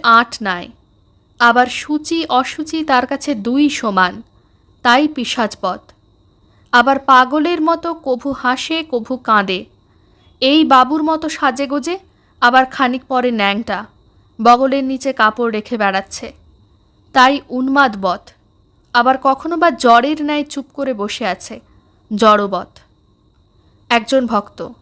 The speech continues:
"ঈশ্বর দর্শনের পর কি অহংকার একেবারে যায়?" শ্রীরামকৃষ্ণ, "কখনো কখনো তিনি অহংকার একেবারে পুঁছে ফেলেন, যেমন সমাধি অবস্থায়।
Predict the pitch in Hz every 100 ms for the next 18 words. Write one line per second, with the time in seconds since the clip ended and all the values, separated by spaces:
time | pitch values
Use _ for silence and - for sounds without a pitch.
0 | _ _ _ _ _ _ _ _ - 269
1 | - 339 339 285 302 302 320 330 311 _
2 | 254 247 294 294 311 311 214 240 294 311
3 | 302 - 208 - 262 294 330 370 277 -
4 | _ _ _ _ _ _ _ _ - 269
5 | 226 220 226 208 - - - _ _ _
6 | _ _ _ _ _ _ 277 277 320 359
7 | 359 349 359 370 359 339 330 - 254 311
8 | 302 320 - 226 233 285 311 320 320 262
9 | - 262 - 190 180 180 - _ _ _
10 | _ - 233 247 262 - 254 233 254 269
11 | 208 196 190 - 180 208